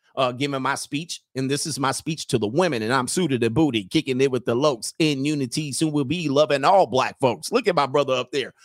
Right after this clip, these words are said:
Chocolatey skin, ashy knuckles, and all of that. And I'm actually going out there laying it down, all right? I'm laying the smack it down down there, and I got my button,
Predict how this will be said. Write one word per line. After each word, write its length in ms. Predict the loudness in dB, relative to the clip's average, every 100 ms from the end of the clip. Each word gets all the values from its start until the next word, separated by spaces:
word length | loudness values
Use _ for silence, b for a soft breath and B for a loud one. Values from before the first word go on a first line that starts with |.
| b 0
Chocolatey 480 | 0 0 -6 -8
skin, 440 | -6 -2 -2 -2 -6 _ _ -4
ashy 360 | -2 -2 -2
knuckles, 500 | 0 2 2 0 -2 -8 b b
and 120 | -4 2
all 240 | 4 6 4
of 60 |
that. 200 | 0 -4 _ _ _ _ _ _ _ _ _ _ _ _ _ -4
And 120 | 0
I'm 140 | 2
actually 320 | 0 -2 -4
going 320 | 0 2 2 0
out 160 | -2
there 180 | -2 -2
laying 320 | 0 0 0
it 120 | -2
down, 360 | -2 -4 -4 -8
all 120 | -4
right? 180 | -2 0
I'm 160 | -2 0
laying 240 | -2 -2
the 80 | -6
smack 400 | -4 -2 -2 -4
it 120 | -6
down 300 | -4 -4 -6
down 300 | -6 -6 -4
there, 220 | -2 -2
and 120 | 0
I 40 | 0
got 160 | -2
my 120 | -2 -2
button, 440 | 2 2 0 -8